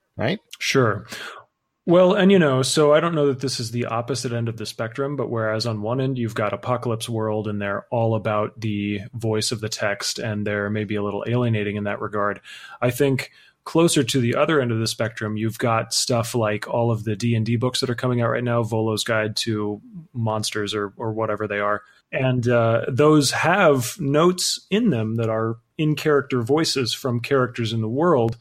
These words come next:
Speaker 2: but there's also a lot of pretty much standard R P G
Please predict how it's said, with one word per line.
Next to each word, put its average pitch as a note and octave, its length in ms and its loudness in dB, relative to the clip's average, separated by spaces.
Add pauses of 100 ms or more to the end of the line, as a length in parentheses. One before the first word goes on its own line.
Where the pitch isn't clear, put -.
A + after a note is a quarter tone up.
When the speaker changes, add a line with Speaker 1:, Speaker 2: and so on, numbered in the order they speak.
Speaker 2:
but C#3 480 -2 (160)
there's C3+ 340 6
also C#3+ 460 6
a - 140 0
lot A#2 300 2
of A2+ 360 -2 (160)
pretty E3 240 2
much D3 320 2
standard B2 720 2 (160)
R B2 180 2
P A#2+ 240 0
G A2 520 -2